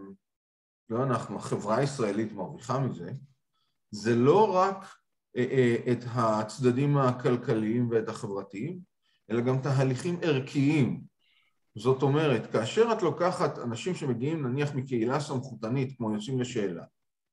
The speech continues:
ומשלבת אותם לתוך מערך דמוקרטי של קבלת החלטות על ידי קבוצה, על ידי קהילה, של, אה,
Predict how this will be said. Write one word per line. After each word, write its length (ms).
ומשלבת 840
אותם 300
לתוך 600
מערך 600
דמוקרטי 880
של 300
קבלת 520
החלטות 760
על 140
ידי 360
קבוצה, 420
על 60
ידי 200
קהילה, 540
של, 420
אה, 560